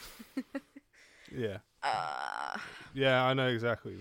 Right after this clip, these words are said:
Speaker 1: That's the thing. It's just one of them things. Like, the system's so rigged against you all the time with things like that, where you're just trying to,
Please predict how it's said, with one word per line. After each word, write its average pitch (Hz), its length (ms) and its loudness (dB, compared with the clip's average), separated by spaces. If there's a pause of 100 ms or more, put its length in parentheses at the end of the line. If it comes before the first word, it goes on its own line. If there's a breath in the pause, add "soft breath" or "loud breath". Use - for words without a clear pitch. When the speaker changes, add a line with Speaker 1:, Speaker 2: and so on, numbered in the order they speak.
(140)
Speaker 1:
That's 165 240 4
the 180 80 -4
thing. 156 200 4
It's 131 120 0
just 160 160 -6
one 170 100 2
of 151 60 2
them 139 100 2
things. 117 580 -4
Like, 101 320 -10
the 110 120 -10
system's - 440 -8
so 131 160 -2
rigged 113 380 -4
against 104 440 -12
you - 160 -14 (360 soft breath)
all 107 160 -12
the 104 80 -10
time 101 320 -10
with 95 100 -14
things 104 240 -12
like - 140 -16
that, 90 220 -16
where 110 160 -14
you're 107 100 -10
just 117 180 -10
trying 127 240 0
to, 113 120 0